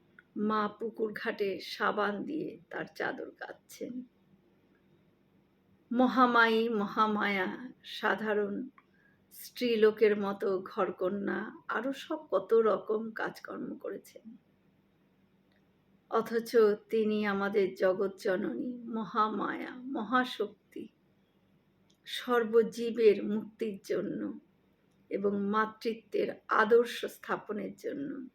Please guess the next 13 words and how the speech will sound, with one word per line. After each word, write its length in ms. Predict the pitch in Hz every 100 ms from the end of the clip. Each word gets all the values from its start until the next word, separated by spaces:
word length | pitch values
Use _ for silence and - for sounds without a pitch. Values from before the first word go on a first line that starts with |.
| _ _ _ _ _ _ _ _
আবির্ভূতা 760 | 190 202 202 214 208 - - 208
হয়েছেন। 760 | - - - - - - - - _ _ _ _ _ _ _ _ _ _ _ _ _ _ _ _ _ _ _ _ _ _ _ _ 220
জয় 300 | 226 196 185
জগৎজননী 840 | 190 190 185 196 180 180 190 -
মা। 240 | 151 165 - - _ _ _ _ _ _ _ _ _ - _
আমরা 380 | - 226 226 214
সকলে 440 | 214 240 226 220 220
মিলে 200 | 214 214
একসাথে 460 | 196 - 208 208
বলি, 420 | 202 196 254 311 - _ _ _ _ _ _ _ _ _ -
"জয় 460 | 240 233 220 214 214
মহামায় 720 | 208 208 220 226 220 220 226 226
কি 360 | 226 190 -